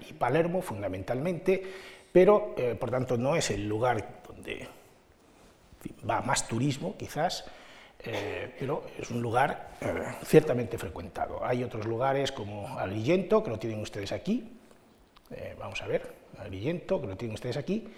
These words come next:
eh, o como, o como, o como, eh, Selidunte, que lo tienen ustedes aquí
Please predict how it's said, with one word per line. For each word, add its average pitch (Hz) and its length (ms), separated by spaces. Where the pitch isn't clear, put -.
eh, 90 460
o - 120
como, 107 260
o 90 260
como, 95 540
o - 180
como, 87 460
eh, - 240
Selidunte, 202 840
que - 80
lo 107 100
tienen 117 200
ustedes 113 240
aquí 196 320